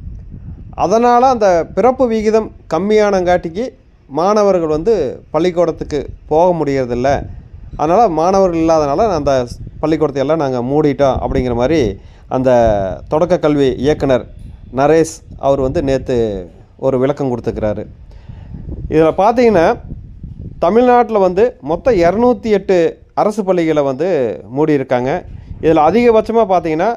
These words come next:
நீலகிரி மாவட்டத்துல பதினேழு பள்ளிக்கூடங்களும், சிவகங்கையில பதினாறும், திண்டுக்கல்ல பன்னெண்டு பள்ளிக்கூடங்க, சென்னை, ஈரோடு, மதுரை இந்த போன்ற இடத்துல வந்து பத்து பள்ளிக்கூடங்கள் அப்படி மாதிரி மூடியிருக்காங்க.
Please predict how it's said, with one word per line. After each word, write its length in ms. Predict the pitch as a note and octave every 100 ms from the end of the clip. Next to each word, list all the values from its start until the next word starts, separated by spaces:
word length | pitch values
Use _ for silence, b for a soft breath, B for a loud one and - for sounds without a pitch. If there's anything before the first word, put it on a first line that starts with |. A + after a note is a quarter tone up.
| -
நீலகிரி 400 | D#3 G#3 A3 G3+
மாவட்டத்துல 560 | F3+ E3+ D#3+ D#3 D#3 -
பதினேழு 360 | C#3 D#3 E3 D3+
பள்ளிக்கூடங்களும், 760 | C#3 C3+ B2+ B2+ A#2 B2 A3+ - -
சிவகங்கையில 600 | G#3+ A#3 A3 G#3+ G3+ A3
பதினாறும், 600 | E3+ D#3+ D#3+ C#3+ B2+ E3 C4 b b -
திண்டுக்கல்ல 580 | F#3 B3 - A#3 A#3 B3
பன்னெண்டு 280 | F3 F3+ F#3+
பள்ளிக்கூடங்க, 640 | E3+ D#3+ D3+ C3+ C3 D#3+ A#3 b b
சென்னை, 680 | - F3 G#3 A#3 A3+ G3+ G#3
ஈரோடு, 300 | G#3+ A3 G#3+
மதுரை 380 | F3+ F#3+ G3+ G#3+ - - - - - - -
இந்த 260 | E3+ F#3 E3+
போன்ற 320 | F3+ F3 E3
இடத்துல 220 | - D#3+
வந்து 200 | D3 A3
பத்து 280 | D#3+ D#3 F3
பள்ளிக்கூடங்கள் 600 | F3+ F#3 F3 E3 E3+ -
அப்படி 260 | C3+ D3+
மாதிரி 280 | D3 E3 E3+
மூடியிருக்காங்க. 560 | D3 D3+ C3+ B2 A#2+